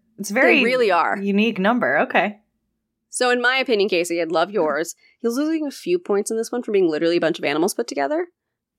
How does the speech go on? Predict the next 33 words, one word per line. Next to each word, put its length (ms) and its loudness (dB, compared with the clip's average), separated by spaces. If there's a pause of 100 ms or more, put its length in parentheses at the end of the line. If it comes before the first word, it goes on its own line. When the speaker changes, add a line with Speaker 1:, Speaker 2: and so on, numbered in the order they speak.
Speaker 2:
But 160 2
he's 120 2
also 200 0
Speaker 1:
Mm. 40 2
Speaker 2:
getting 180 0
points 260 -4
back 280 0
for 100 -6
being 200 -2
a 40 0
boss 540 -2
and 300 -2
friends 200 0
with 100 -4
a 40 -10
dragon. 360 -2 (420)
Speaker 1:
Okay. 520 0 (360)
Speaker 2:
So 160 0
I 120 4
gave 180 2
him 140 -2 (100)
a 100 0
th-, 160 -12 (180)
a 60 0
three 300 -2
out 100 2
of 80 -8
five. 260 -6 (580)
Speaker 1:
Three 180 2
out 80 4
of 80 0
five, 520 0
yeah. 400 0